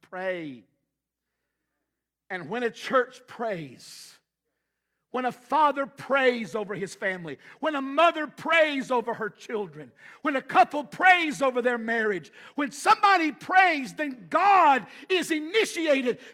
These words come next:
This, this power that works within us is prayer. God is able to do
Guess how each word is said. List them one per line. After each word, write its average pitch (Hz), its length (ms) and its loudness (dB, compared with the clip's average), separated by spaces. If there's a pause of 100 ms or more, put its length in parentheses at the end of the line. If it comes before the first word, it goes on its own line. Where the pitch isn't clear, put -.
This, 349 260 -2
this - 260 -8
power 403 580 0
that 311 260 0
works 403 340 2
within 359 380 2
us 339 180 6 (220)
is 370 180 0
prayer. 370 680 6 (1500)
God 453 300 10
is 320 160 -2 (180)
able 381 220 0
to 339 140 -2
do 330 260 -2